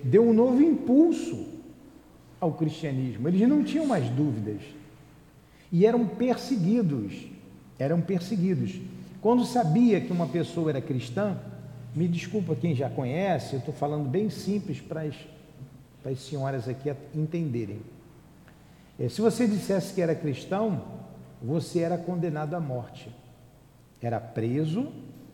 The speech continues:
e depois eles deixavam os leões com fome, quinze dias sem comer o leão,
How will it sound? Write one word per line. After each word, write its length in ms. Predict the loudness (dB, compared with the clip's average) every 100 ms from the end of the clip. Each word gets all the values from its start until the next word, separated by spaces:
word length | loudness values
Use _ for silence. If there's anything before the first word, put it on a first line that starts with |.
| -20 -20 -20 -20 -20 -20 -20 -20 -20 -20 -20 -4
e 120 | 0
depois 560 | 2 0 -2 -4 -4 -4
eles 160 | -4 -2
deixavam 440 | -2 -2 -4 -4
os 100 | -4
leões 340 | -4 -2 -4
com 220 | -6 -8 -8
fome, 580 | -8 -6 -4 -2 -4 -6 -12 -18 -20 -20 -20 -20 -20 -20 -20 -20 -20 -20 -20 -20 -20 -20 -20 -20 -10
quinze 360 | -2 2 2 0
dias 300 | 0 -2 -2
sem 120 | -6
comer 280 | -4 -4 -2
o 60 |
leão, 440 | -2 -4 -6 -8